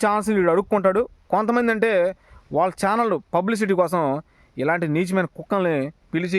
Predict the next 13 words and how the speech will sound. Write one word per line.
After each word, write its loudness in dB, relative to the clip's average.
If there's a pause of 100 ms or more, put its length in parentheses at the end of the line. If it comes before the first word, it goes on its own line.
(100)
గంటల -2
గంటలు 0
కూర్చోబెట్టి -2 (500)
ఇంటర్వ్యూలు 0
తీసుకుంటూ -4
ఉంటారు. -6 (340)
So 0 (100)
ఆ 2 (160)
ఇంటర్వ్యూ 2
ఎవడైతే 0
తీసుకున్నాడో -2 (580)
ఆ 2 (180)
యాంకర్ 0